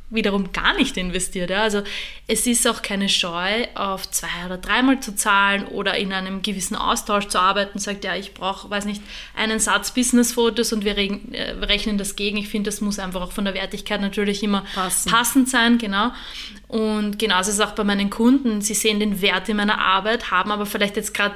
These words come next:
Speaker 1: finanziell nicht so die großen Ressourcen zur Verfügung. Ähm, ich bin die Letzte, die das nicht anbieten würde, auf zwei- oder dreimal zu zahlen, weil ich weiß, wie sie diese Bilder zum Beispiel jetzt in meinem Bereich zelebrieren und wie viel ihnen das bedeutet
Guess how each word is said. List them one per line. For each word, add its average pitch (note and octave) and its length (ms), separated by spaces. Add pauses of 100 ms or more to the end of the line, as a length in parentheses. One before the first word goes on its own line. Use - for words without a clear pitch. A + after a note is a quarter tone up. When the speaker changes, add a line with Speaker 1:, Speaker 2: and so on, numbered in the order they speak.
(160)
Speaker 1:
finanziell A#3 640
nicht A#3 320
so A3+ 140
die A3 100
großen G#3+ 360
Ressourcen A#3 540
zur G#3 140
Verfügung. G#3+ 520 (460)
Ähm, G3+ 400
ich - 140
bin G3+ 140
die G3 80
Letzte, G3 560
die G3+ 80
das G#3+ 200
nicht G#3 200
anbieten A#3 500
würde, G#3 220
auf G3 100
zwei- F#3 240
oder F#3+ 140
dreimal F3+ 400
zu G3+ 160
zahlen, F#3 340
weil F#3 140
ich F#3+ 180
weiß, G#3+ 420
wie A3 200
sie A#3 420 (480)
diese A3 220
Bilder C4+ 440
zum C4+ 160
Beispiel B3 380
jetzt A3+ 180
in G3+ 60
meinem G3 240
Bereich A#3 360
zelebrieren G3+ 840
und G#3 420
wie G3+ 140
viel A#3+ 340
ihnen G#3 220
das G3 160
bedeutet F3+ 760